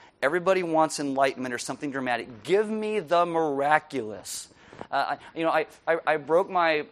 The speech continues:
my, we were on the lake this week and, and our boat got broken. My fault. Um, and it's, it's in the shop, and I, <laughs> this morning, I, I tell people I'm not gonna pray for your animals 'cause that's dumb. This morning I actually prayed for my boat. <laughs> And my wife goes,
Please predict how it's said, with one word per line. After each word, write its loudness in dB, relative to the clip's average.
my, -10
we -4
were 4
on 2
the -4
lake -4
this -16
week -8
and, -10
and -6
our 0
boat -2
got -2
broken. -6
My -4
fault. -4
Um, 2
and 2
it's, -2
it's -6
in -4
the 0
shop, 6
and 2
I, 0
<laughs> -6
this -6
morning, 4
I, 2
I 2
tell 4
people 0
I'm 4
not 4
gonna 0
pray 2
for -4
your 2
animals 2
'cause -4
that's -2
dumb. 0
This -8
morning 4
I 6
actually -2
prayed 0
for -8
my -2
boat. -8
<laughs> 4
And 6
my 6
wife 6
goes, 0